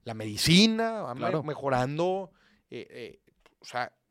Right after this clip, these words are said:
Speaker 1: todo lo relacionado a la salud va mejorando, güey. Al rendimiento
Speaker 2: Sí, sí.
Speaker 1: físico va mejorando. Entonces,
Speaker 2: Sí.
Speaker 1: la gente vive más. ¿Por
Speaker 2: Ahora
Speaker 1: qué te preocupa eso, Maurice? Porque un modelo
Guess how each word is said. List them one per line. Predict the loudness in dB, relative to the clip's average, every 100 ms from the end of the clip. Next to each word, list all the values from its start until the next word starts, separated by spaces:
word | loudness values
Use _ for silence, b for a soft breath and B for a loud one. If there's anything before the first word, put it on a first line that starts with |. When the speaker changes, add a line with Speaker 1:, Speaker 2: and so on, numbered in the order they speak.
| _ _ _
Speaker 1:
todo | 2 6
lo | 6
relacionado | 6 4 0 2 6 6
a |
la | 6
salud | 4 0 -2 2
va | 2
mejorando, | 2 -2 -2 -4 0 -2 -2 -2
güey. | -2 -4 -4
Al | -2
rendimiento | -2 -2 -2 -2 -2 -4
Speaker 2:
Sí, | -4
sí. |
Speaker 1:
físico | -4 -4 0 4
va | 4
mejorando. | 4 4 2 2 -4 -10 b b b b b b
Entonces, | _ 0 4 2 0 -6 _ _ _ _ _ _ _ _ _ _ _ _ _
Speaker 2:
Sí. | -20 -20 _ _
Speaker 1:
la | -4 -2
gente | -4 -4 -2
vive | 0 0
más. | -2 -6 -12 _ _ _ _ _
¿Por | 0
Speaker 2:
Ahora | 2
Speaker 1:
qué | 4
te | 4
preocupa | 4 0 6 8
eso, | 8
Maurice? | 6 4 4 -6 _
Porque | 2 2 0 -4
un | -4 -6
modelo | -6 -4 0 0 0 -2 -8